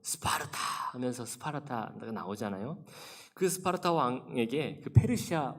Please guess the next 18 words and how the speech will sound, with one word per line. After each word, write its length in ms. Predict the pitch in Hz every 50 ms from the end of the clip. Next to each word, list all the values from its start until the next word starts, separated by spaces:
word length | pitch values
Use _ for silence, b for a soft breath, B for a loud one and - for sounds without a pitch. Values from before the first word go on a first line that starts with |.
| - -
간의 180 | 127 123 117
전쟁이 400 | 113 - 123 131 147 151 165 147
일어났을 380 | 135 127 117 101 95 - - 98
때 340 | - - 135 123 101 B B B B B B -
페르시아 420 | - 185 185 190 - - 160 139
왕이 280 | 110 92 92 92 90 90
그럽니다. 540 | - - 98 95 95 90 - 92 92 - B B B B B B
"나에게 380 | - 101 123 151 151 165 156
머리만 600 | 139 120 107 107 131 175 208 240 226 226 226 202
조아리면 440 | - - 160 175 185 170 175 175 170
너의 220 | 139 131 135 139 139
통치권도 580 | - - 202 202 - 196 - 185 151 143 147
인정하겠다." 760 | 139 127 113 127 120 113 110 110 101 95 104 - 98 90 92
하지 140 | 98 104 110 92
않습니까? 500 | 85 - - - 87 - - - - - -
"하지만 500 | - - 120 127 123 131 139 196 233 226 B B B B -
그렇지 280 | - 127 123 - -
않으면 420 | 117 113 113 110 110 104 101 101